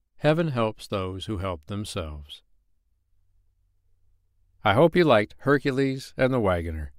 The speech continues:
written by Aesop, and I hope you liked the lesson at the end of it. I'm Kevin Hayes, the Story Man,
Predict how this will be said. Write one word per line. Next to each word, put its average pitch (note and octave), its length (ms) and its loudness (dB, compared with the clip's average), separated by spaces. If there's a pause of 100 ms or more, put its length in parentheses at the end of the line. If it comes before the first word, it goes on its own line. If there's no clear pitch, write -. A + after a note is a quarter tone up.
(220)
written A#2+ 260 0
by G#2 180 2
Aesop, F2 540 -4 (440)
and A2 300 -4
I A2 60 0
hope G#2+ 240 0
you A2+ 80 0
liked A#2+ 240 2
the D3+ 80 0
lesson D#3 320 2
at F#2+ 100 -2
the B2 100 -2
end A#2+ 160 0
of E2+ 120 -6
it. D2+ 120 -14 (800)
I'm B2 160 2
Kevin D3 280 2
Hayes, C3 240 0
the D3 80 -4
Story F#2+ 320 0
Man, F2+ 240 -4